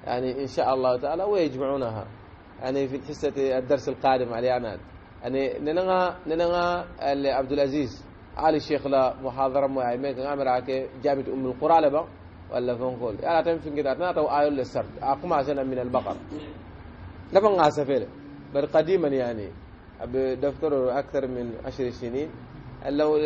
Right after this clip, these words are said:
رجعت لرأيتها مرتبا. أنا أموت من البقرة، أوتنا ولدا. يعني، أشهر آيات. آية تان في كتاب الله تعالى.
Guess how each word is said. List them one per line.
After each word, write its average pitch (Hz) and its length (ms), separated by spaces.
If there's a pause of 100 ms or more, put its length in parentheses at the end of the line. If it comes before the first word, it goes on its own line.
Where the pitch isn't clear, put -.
(180)
رجعت 151 340
لرأيتها 131 560
مرتبا. 185 480 (680)
أنا 143 160
أموت 170 200
من 147 260
البقرة، 175 540 (240)
أوتنا 139 500
ولدا. 113 340 (480)
يعني، 107 300
أشهر 208 200
آيات. 123 340 (120)
آية 220 340
تان 127 220 (1000)
في 123 100
كتاب 117 300
الله 107 220 (160)
تعالى. 98 240